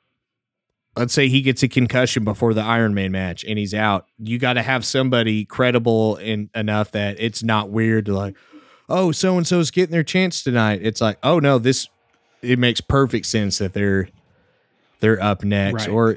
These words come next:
Speaker 1: you know, you have a mass exodus of talent and it's like, "Okay, is it weird for us to put, you know,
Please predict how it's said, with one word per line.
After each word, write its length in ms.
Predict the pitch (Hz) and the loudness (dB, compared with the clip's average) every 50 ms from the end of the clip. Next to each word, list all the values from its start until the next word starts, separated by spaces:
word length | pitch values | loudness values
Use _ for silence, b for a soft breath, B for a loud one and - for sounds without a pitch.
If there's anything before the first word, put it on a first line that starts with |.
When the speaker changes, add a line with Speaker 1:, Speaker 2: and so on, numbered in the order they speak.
| - - | -2 -6
Speaker 1:
you 180 | 104 110 107 | -4 -4 -2
know, 260 | 104 107 104 110 117 - _ _ _ _ _ _ _ _ | 0 0 0 0 -2 -4 _ _ _ _ _ _ _ _
you 180 | 123 123 120 | -2 2 2
have 120 | 120 117 110 | 2 2 2
a 60 | 107 | 0
mass 340 | 107 110 113 117 107 - - | 2 2 2 2 0 -2 -4
exodus 540 | 117 117 117 - - 117 110 113 110 - - | 0 0 0 0 0 0 0 0 0 0 -4
of 100 | 98 90 | -8 -6
talent 460 | - 117 110 107 110 120 123 120 - - | -2 0 0 2 2 2 2 0 -2 -2
and 140 | 104 104 | -4 -2
it's 220 | 104 101 - - - | -2 -4 -4 -4 -2
like, 360 | 104 101 101 92 - - - | 0 0 0 -2 -4 -6 0
"Okay, 380 | 101 110 107 - 127 123 117 107 | 0 0 2 4 4 4 4 2
is 260 | 98 110 110 104 - | 2 0 -2 0 -2
it 80 | 107 | -2
weird 300 | 104 117 120 117 113 98 | 0 2 4 4 2 0
for 140 | - - 107 | 0 0 0
us 140 | 104 98 - | 0 0 -2
to 100 | - 98 | -6 -6
put, 420 | - - 110 107 104 104 98 _ | -2 2 2 4 4 4 2 _
you 120 | 104 104 107 | -2 -2 0
know, 380 | 104 101 101 98 92 90 90 | 0 0 0 0 0 -2 -4